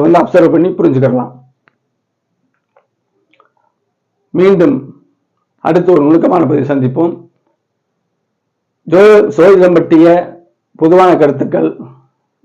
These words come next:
உண்மையான கருத்துக்கள் அறிய எப்பொழுதும் இணைந்திருங்கள்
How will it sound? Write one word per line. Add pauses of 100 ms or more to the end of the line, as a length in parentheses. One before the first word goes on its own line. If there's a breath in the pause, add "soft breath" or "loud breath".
(140)
உண்மையான
கருத்துக்கள்
அறிய (1500)
எப்பொழுதும் (240)
இணைந்திருங்கள்